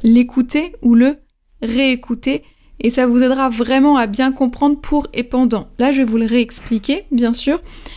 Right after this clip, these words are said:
Mais si vous voulez vraiment avoir un épisode qui est concentré sur la différence entre pour et pendant, n'hésitez pas à aller l'écouter ou le réécouter. Donc, pendant,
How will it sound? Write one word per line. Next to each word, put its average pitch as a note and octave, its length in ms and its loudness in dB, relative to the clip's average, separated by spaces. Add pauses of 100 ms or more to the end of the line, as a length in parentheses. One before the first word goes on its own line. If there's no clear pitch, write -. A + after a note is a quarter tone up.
(140)
Mais A#3+ 80 4
si D4 160 0
vous D#4 160 4
voulez D4 260 2
vraiment C4+ 480 2
avoir A#3+ 300 0
un A#3 100 4
épisode B3+ 460 0
qui - 140 -10
est D#3+ 100 -10
concentré D4 640 -2
sur G#3+ 320 -2
la C4 220 0
différence B3 800 -2
entre C4+ 480 -2 (360)
pour D4+ 160 -2
et C4 80 0
pendant, A#3+ 440 -2 (340)
n'hésitez A#3+ 420 2
pas A#3 300 -4 (460)
à - 100 -2
aller A#3+ 360 0 (300)
l'écouter A#3 540 -2
ou B3+ 80 4
le B3+ 240 2
réécouter. B3 640 -2 (1000)
Donc, F4+ 460 0 (400)
pendant, C#4 480 0